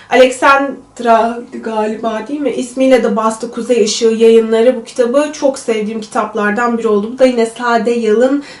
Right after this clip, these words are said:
ama çok, e, naif, oldukça beni etkileyen kitaplardan biri oldu. Yazara önümüzdeki sene devam edeceğim.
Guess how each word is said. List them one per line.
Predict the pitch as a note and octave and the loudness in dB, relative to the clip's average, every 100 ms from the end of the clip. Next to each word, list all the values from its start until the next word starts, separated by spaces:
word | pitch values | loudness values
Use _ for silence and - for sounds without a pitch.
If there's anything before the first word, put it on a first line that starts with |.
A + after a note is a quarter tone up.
| - | -8
ama | C4+ | -6
çok, | C4 C4+ B3+ - - | -2 -2 -2 -8 -6
e, | A3+ A3+ A#3 | -2 0 0
naif, | B3 B3 C4 - - _ _ _ _ - | 0 0 -4 -12 -20 _ _ _ _ -6
oldukça | A#3 A#3+ - B3+ A#3 | -4 -4 -4 -4 -2
beni | B3 | 0
etkileyen | A3+ A3+ A#3+ A3+ A#3 | -2 -4 -4 -2 -4
kitaplardan | A#3 G#3 G#3+ G#3 A#3+ A#3+ A#3 | -6 -6 -2 -2 -2 -4 0
biri | A#3 | 2
oldu. | A3 G#3 C4 | 2 0 0
Yazara | A#3+ A#3+ A#3 | 0 0 -2
önümüzdeki | A3 A3+ A3 A#3+ - | 0 -2 -2 -6 -4
sene | A#3+ B3 | -2 0
devam | A#3 A3+ A#3 A3 | 0 2 2 0
edeceğim. | G3+ G#3 D4+ | -2 -2 -2